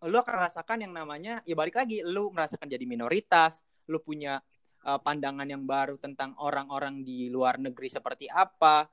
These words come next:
ta-, time management, dan lain-lainnya. Dan di situ gue juga bil-, eh, sempet, eh, apa namanya, kayak berharap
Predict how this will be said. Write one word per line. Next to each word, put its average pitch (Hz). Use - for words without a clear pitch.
ta-, 135
time 143
management, 170
dan 165
lain-lainnya. 208
Dan 165
di 165
situ 190
gue 262
juga 175
bil-, 156
eh, 160
sempet, 160
eh, 135
apa 147
namanya, 175
kayak 143
berharap 139